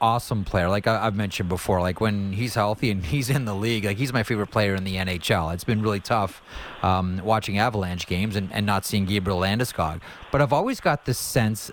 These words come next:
that he kind of exists as an assistant coach. Like, he's the one that sort of massages the message, uh, whether it's, "Well, you know, what the, what the coach is trying to say is," and maybe along with Nathan MacKinnon as well, what Nate's trying to get at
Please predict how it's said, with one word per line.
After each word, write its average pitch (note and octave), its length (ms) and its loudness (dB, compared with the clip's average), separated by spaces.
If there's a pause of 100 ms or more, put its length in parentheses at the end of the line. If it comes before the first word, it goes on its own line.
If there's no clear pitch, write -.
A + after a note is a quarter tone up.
that E2+ 680 -2 (440)
he D3+ 80 4
kind D3 280 2
of G3+ 120 0
exists A#2+ 540 -2
as G#2+ 220 2
an G2+ 120 0
assistant B2+ 580 -2
coach. - 540 -2 (280)
Like, G#2 160 2
he's F#3 260 2
the F3 100 4
one C#3+ 220 2
that C3 100 -2
sort B2+ 220 2
of A2 180 0
massages G#2+ 880 0
the B2 80 0
message, D3+ 680 0 (340)
uh, G#2+ 220 4
whether G#2 340 2
it's, G2+ 200 -2
"Well, A3+ 320 4
you G#3 140 -2
know, A3 160 2
what G3+ 160 0
the, D#3 140 -2
what F#3+ 160 0
the F#3+ 60 -2
coach - 280 0
is D#3 80 0
trying E3 280 2
to C3+ 60 0
say E3+ 340 2
is," G2+ 380 0
and A#2 200 0
maybe D#3 260 2
along A2 400 0
with A2 160 -4
Nathan A2 300 0
MacKinnon G2+ 360 0
as G2 160 -2
well, G2+ 300 2
what A3 320 2
Nate's F#3 320 0
trying D#3 320 0
to A#2+ 80 -4
get D3 340 2
at G#2 280 0